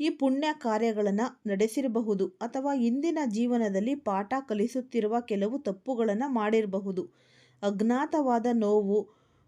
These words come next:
ಮತ್ತೆ ಎದುರಾಗುವ ಹೋರಾಟಗಳು, ಇವೆಲ್ಲವೂ ನೀವು ಹಿಂದಿನ ಯಾವ ಜನ್ಮದಲ್ಲಿ ಮಾಡಿದ ಕರ್ಮಗಳ ಫಲವಾಗಿರಬಹುದು. ಇಲ್ಲಿ ಬಹುಶಃ ಈ ಜನ್ಮದಲ್ಲಿ ಅವುಗಳನ್ನ ಸರಿಪಡಿಸಲು, ಅರ್ಥ ಮಾಡಿಕೊಳ್ಳಲು,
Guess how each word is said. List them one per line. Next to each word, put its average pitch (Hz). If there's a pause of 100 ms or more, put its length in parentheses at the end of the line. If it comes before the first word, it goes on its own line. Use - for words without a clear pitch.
(180)
ಮತ್ತೆ 226
ಎದುರಾಗುವ 226
ಹೋರಾಟಗಳು, 214
ಇವೆಲ್ಲವೂ 247
ನೀವು 233
ಹಿಂದಿನ 240
ಯಾವ 208
ಜನ್ಮದಲ್ಲಿ 220
ಮಾಡಿದ 196 (180)
ಕರ್ಮಗಳ 214 (360)
ಫಲವಾಗಿರಬಹುದು. 214 (200)
ಇಲ್ಲಿ 302
ಬಹುಶಃ 262 (240)
ಈ 277
ಜನ್ಮದಲ್ಲಿ 220 (100)
ಅವುಗಳನ್ನ 233 (160)
ಸರಿಪಡಿಸಲು, 220
ಅರ್ಥ 196
ಮಾಡಿಕೊಳ್ಳಲು, 202